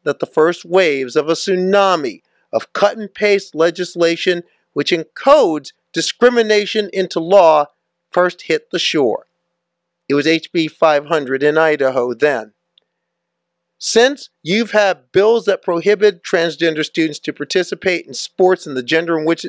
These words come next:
they identify, de facto bans really,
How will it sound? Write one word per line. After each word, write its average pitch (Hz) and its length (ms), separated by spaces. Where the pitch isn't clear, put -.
they 151 240
identify, 170 800
de 214 160
facto 196 580
bans 175 500
really, 143 420